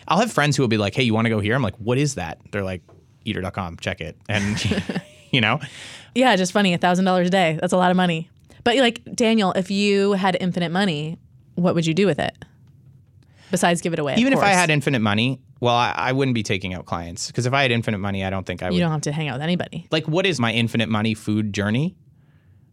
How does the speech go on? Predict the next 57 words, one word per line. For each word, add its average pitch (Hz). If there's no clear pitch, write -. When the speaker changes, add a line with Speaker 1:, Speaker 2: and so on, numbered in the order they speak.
Speaker 1:
I 127
haven't 143
been 117
to 120
the 110
Michelin-y 107
places 98
in 98
San 95
Francisco. 92
I 107
guess 104
I 110
would 92
go, 98
but 98
would 113
I 131
be 120
able 131
to 113
spend 117
a 113
thousand 110
dollars? 127
I, -
I 147
Speaker 2:
It's 147
kinda 285
tough, 180
actually, 156
spending 165
a 147
thousand 156
dollars 156
a 151
day. 151
A 226
big 208
thing 202
that, 175
um, 165
Helen 180
Rosner, 170
who 170
used 160
to 160
work 156
here, 160
used 151
to 180
talk 156
about 156
a 156
lot 156
is 156
that 156